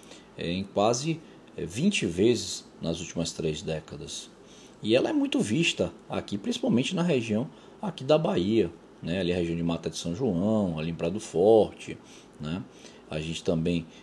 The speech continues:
tem ali, é, Morro de São Paulo, né? Enfim, a região sul também a gente vê ali Itacaré, é, Barra Grande, Porto Seguro, Caravelas, são locais que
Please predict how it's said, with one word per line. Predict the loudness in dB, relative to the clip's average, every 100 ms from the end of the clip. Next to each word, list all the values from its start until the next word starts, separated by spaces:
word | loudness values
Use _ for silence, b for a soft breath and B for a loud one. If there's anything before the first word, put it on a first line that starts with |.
| -10 -2
tem | 0
ali, | 0 0 0 -2 B -10
é, | -4 -2 0 -2 -2 -2
Morro | -2 -2
de | -2
São | -2 -2
Paulo, | -2 2 4 6 6 4 2 -4 -6 B B B -12
né? | -6 -4 -4 -4 -4 -6 -8 -14 B B -12 -6
Enfim, | -6 -4 0 0
a | 2
região | 0 2 0 0
sul | -4 0 2 2
também | 2 0 2 0 -2 B B -8
a | -6
gente | -4 -4 -4
vê | 0 4 6
ali | 4 0
Itacaré, | -2 -2 0 0 0 2 6 6 4 B B B -10
é, | -6 -6 -2
Barra | 0 0 0
Grande, | -2 0 2 2 2
Porto | 0 -2 -2
Seguro, | -4 -4 -2 0 2 0
Caravelas, | 0 -2 -2 -2 0 0 0
são | 0 0
locais | 0 0 2 2 -2
que | -2 -2